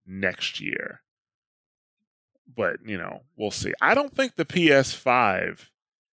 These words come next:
is, uh, like, in terms of making games for the P S five, is a huge factor in games development right now. Um, mainly because of the way that console games are gonna be developed in the future.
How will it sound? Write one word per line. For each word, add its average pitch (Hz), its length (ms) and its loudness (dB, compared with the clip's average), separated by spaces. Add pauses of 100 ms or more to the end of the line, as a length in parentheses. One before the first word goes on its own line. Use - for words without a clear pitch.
(220)
is, 107 680 8
uh, 120 240 6
like, 104 200 2
in 113 120 -2
terms 127 280 -4
of 104 120 -6
making 120 300 0
games 110 300 0
for 139 280 -2
the 123 120 0
P 110 200 0
S 95 160 2
five, 92 280 2
is 110 180 -2
a 104 60 -2
huge 160 500 -8
factor 120 640 0
in 104 300 -4
games 101 340 -6
development 92 500 -2
right 87 280 -8 (160)
now. - 480 -8 (720)
Um, 85 400 -4 (680)
mainly 123 400 2
because 110 480 2
of 95 160 -6
the 98 260 -6
way 101 220 0
that 95 220 -2
console 98 460 -4
games 95 380 -4
are 92 80 -8
gonna 95 280 -6
be 87 420 -6 (100)
developed 92 440 0
in 92 120 -16
the 85 60 -14
future. - 580 -12